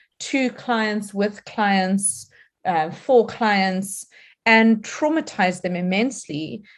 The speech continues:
And they'll often reach out to me to say, you know, "Are you gonna do this in a session like the last guy?" And I, I'm in horror every time I hear it, but it's horrible to say I'm not surprised when I hear it, specifically about certain people that you get to know in the, in the,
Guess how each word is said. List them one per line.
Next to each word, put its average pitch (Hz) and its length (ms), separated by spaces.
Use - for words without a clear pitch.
And 220 220
they'll 233 240
often 247 480
reach 208 260
out 202 220
to 214 100
me 226 140
to 208 80
say, 185 420
you 190 160
know, 175 380
"Are 208 220
you 208 140
gonna 196 200
do 185 160
this 180 220
in 180 60
a 175 60
session 175 360
like 170 240
the 170 80
last 196 400
guy?" 156 220
And 170 160
I, 165 260
I'm 180 220
in 180 100
horror 202 320
every 170 320
time 160 240
I 156 80
hear 226 240
it, 220 180
but 180 200
it's - 220
horrible 185 400
to 180 120
say 175 220
I'm 170 140
not 165 180
surprised 190 720
when 165 140
I 165 100
hear 170 240
it, 180 180
specifically - 520
about - 280
certain 151 280
people 180 520
that 180 160
you 190 60
get 170 200
to - 100
know 156 200
in 160 120
the, 156 300
in 170 160
the, 151 320